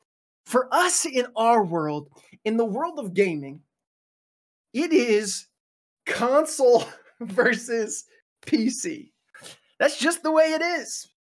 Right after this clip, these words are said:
It's just the way it is. And I mean, I've had this debate with people for years, and I stand on, you know, one side of the fence. And,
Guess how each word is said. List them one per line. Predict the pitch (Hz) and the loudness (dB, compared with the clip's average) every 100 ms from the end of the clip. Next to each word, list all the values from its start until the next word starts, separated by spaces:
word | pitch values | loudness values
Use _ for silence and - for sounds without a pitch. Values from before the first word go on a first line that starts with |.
| _ _ - | _ _ -4
It's | 196 - | -4 0
just | 285 311 - | 0 0 -2
the | |
way | 294 294 277 | 2 4 2
it | 277 | -2
is. | 277 196 | -2 -2
And | 196 | 0
I | 214 | 0
mean, | 220 220 | 0 -4
I've | 240 | 0
had | 285 277 | 2 2
this | 233 | -2
debate | 214 220 247 | -2 0 0
with | 233 | -4
people | 233 208 | -8 -12
for | 190 190 | -10 -8
years, | 175 233 240 233 226 - - - _ 175 | -6 -4 0 0 0 -6 -12 -20 _ -2
and | 196 | 0
I | 220 | 0
stand | - 247 233 | 0 2 4
on, | 226 208 | 2 0
you | 202 | -2
know, | 208 | -2
one | 185 220 233 | 0 0 0
side | - 226 226 | 2 4 4
of | 220 | 0
the | |
fence. | 220 233 226 226 - | -2 0 0 -2 -6
And, | 196 175 | -6 -8